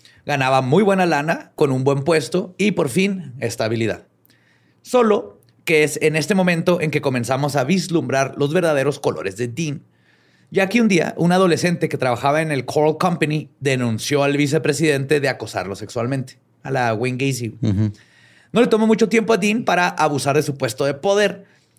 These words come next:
Speaker 1: y lo peor de todo es que no tuvo repercusiones después de lo ocurrido. Cuando el
Speaker 2: Ujú.
Speaker 1: otro chico lo denunció, Mary Coral, de nuevo confrontada con la homosexualidad de su hijo, decidió correr al empleado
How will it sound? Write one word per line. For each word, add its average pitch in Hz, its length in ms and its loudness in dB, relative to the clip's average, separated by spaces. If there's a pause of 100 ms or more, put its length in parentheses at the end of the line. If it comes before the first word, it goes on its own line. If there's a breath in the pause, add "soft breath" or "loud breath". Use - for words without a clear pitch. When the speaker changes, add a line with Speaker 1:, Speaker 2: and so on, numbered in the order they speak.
(140 soft breath)
Speaker 1:
y 190 100 2
lo 180 180 4
peor 196 160 2
de 208 100 4
todo 185 420 2
es 156 160 0
que 175 80 2
no 165 140 0
tuvo 170 200 2
repercusiones 165 720 0
después 123 280 -4
de 117 80 -2
lo 127 80 0
ocurrido. 175 360 0 (720 soft breath)
Cuando 151 320 2
el 147 100 2
Speaker 2:
Ujú. 156 80 2
Speaker 1:
otro 170 160 0
chico 196 320 0
lo 185 80 2
denunció, 180 580 2
Mary 131 360 0
Coral, 156 400 2 (260)
de 143 240 0
nuevo 131 320 2
confrontada 131 540 -2
con 131 160 -2
la 123 80 0
homosexualidad 117 760 -4
de 139 120 -2
su 160 160 2
hijo, 151 400 -2
decidió 151 420 0
correr 156 380 2
al 226 140 2
empleado 98 420 -4